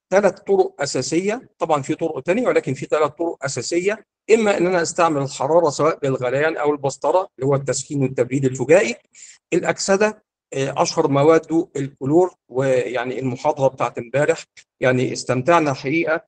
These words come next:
بالكلام الجميل اللي اتكلم فيه على الديسانفكشن باستعمال الكلور، ولازم أفرق بين الكلورايد والكلورين.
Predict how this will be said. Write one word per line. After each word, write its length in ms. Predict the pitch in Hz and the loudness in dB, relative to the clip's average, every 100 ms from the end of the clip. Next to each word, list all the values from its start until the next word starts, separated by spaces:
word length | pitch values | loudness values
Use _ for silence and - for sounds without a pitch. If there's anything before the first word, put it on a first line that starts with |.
| _ _ | _ _
بالكلام 540 | 127 127 131 139 175 156 | -6 -4 2 6 6 4
الجميل 580 | 127 127 147 156 147 | 0 -2 -2 -4 -6
اللي 180 | 131 127 | -8 -8
اتكلم 380 | 127 - 156 135 | -6 -2 -2 -4
فيه 220 | - 147 | -2 -2
على 200 | 131 131 | 0 0
الديسانفكشن 760 | 127 160 - 143 151 147 - 127 | -2 -4 -10 -10 -10 -8 -6 -4
باستعمال 720 | 131 - 113 123 156 160 - | -6 -6 -4 0 0 -2 -4
الكلور، 760 | 135 131 120 - 123 185 226 - - - _ | -4 -4 -8 -6 4 6 6 0 -20 -20 _
ولازم 400 | 127 151 185 170 | 2 4 6 4
أفرق 300 | 143 175 165 | 2 4 2
بين 240 | - 143 160 | 2 0 -2
الكلورايد 680 | 156 139 135 160 175 185 - _ - | -4 -2 0 2 2 -2 -10 _ -8
والكلورين. 920 | 135 160 160 151 143 139 131 107 | -2 -2 -2 -4 -2 -2 -2 -6